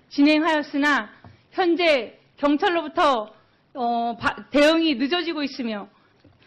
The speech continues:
경찰에서 너무, 어, 신속하게 대응하지 못하고 있는 바에 대해서 안타깝게 생각합니다.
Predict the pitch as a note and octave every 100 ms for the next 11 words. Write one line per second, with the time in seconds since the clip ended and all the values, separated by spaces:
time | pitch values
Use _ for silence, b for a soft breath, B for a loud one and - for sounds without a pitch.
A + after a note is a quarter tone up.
0 | b - C4+ C4+ F4 D4+ D4 D4 A#3+ B3
1 | C#4+ C#4 G#3+ b b b b A#3+ A#3 F#4
2 | F#4 G4 F#4 D#4 - C4 C#4 C#4+ C#4 A3+
3 | A3+ D4+ C#4+ C4 B3+ B3 B3 A#3+ A#3 A#3
4 | C4 A#3 G3+ b b - A#3+ C4+ C4+ B3+
5 | A#3 B3 B3 C4+ B3+ B3+ G#3+ G3+ G#3